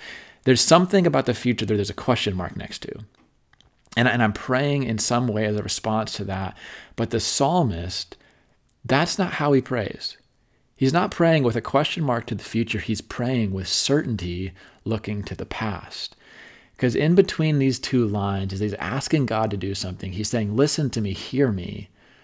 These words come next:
Sandwiched in between, he says this.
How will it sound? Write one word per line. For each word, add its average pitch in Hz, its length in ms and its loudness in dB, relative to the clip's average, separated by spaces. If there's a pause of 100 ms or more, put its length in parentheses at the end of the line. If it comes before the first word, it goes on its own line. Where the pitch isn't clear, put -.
(160)
Sandwiched 165 580 4
in 143 80 2
between, 120 400 0
he 98 140 -2
says 95 300 -4
this. - 460 -10